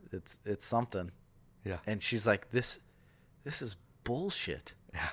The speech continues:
Speaker 2: Yeah,
Speaker 1: what
Speaker 2: that's,
Speaker 1: is,
Speaker 2: it's
Speaker 1: like,
Speaker 2: maddening
Speaker 1: what's
Speaker 2: almost.
Speaker 1: happening? What's happening to this? She's like, "They can't do this. They cannot do this to us."
Speaker 2: Yeah.
Speaker 1: And that's what she told me when I got home. And I said, "Just hang on."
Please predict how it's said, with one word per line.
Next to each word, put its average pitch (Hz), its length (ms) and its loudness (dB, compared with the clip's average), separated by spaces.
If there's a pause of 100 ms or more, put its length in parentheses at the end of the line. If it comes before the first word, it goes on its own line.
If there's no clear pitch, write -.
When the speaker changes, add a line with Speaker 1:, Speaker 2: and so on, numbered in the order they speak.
(120)
Speaker 2:
Yeah, 151 200 10
Speaker 1:
what 123 340 8
Speaker 2:
that's, 185 40 6
Speaker 1:
is, 143 240 6 (300)
Speaker 2:
it's 104 100 6
Speaker 1:
like, 135 120 12
Speaker 2:
maddening 117 340 12
Speaker 1:
what's 160 300 10
Speaker 2:
almost. 147 140 6
Speaker 1:
happening? 151 460 6 (460)
What's 123 280 8
happening 143 480 2
to 87 80 2
this? 80 260 2
She's 113 240 2
like, 110 200 2
"They 147 120 6
can't 202 400 -2 (240)
do 180 240 4
this. - 320 -4
They 107 140 6
cannot 151 560 2
do 120 160 8
this 117 260 2
to 87 180 0
us." - 320 -6 (200)
Speaker 2:
Yeah. 87 160 2
Speaker 1:
And 120 80 8
that's 147 160 10
what 277 80 2
she - 160 4
told 294 280 6
me 147 120 6
when 110 100 8
I 113 80 8
got 117 200 10
home. 220 300 6 (540)
And 110 80 4
I 110 60 6
said, 104 340 2 (580)
"Just - 160 -4
hang 226 240 4
on." 113 400 10